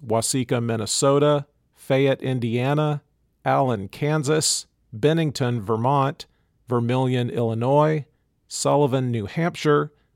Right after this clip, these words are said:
Socorro, New Mexico, Rush, Indiana, Powell, Kentucky, and Neosho, Kansas.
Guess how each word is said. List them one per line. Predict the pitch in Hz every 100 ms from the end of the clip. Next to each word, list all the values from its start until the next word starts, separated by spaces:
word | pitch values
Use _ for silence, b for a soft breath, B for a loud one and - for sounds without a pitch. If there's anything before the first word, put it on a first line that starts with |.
| _ -
Socorro, | - 123 147 139 135 127
New | 120
Mexico, | 113 127 - 143 - 139 139 143 - _ _ _ -
Rush, | 113 127 131 -
Indiana, | 127 120 113 113 135 147 147 147 _ _ _ _ _ -
Powell, | 147 147 151 139
Kentucky, | - 120 - 175 - 131 131 123 _ _ _ _
and | 139 135 127
Neosho, | 147 160 170 - 104 110
Kansas. | 131 113 101 104 - - -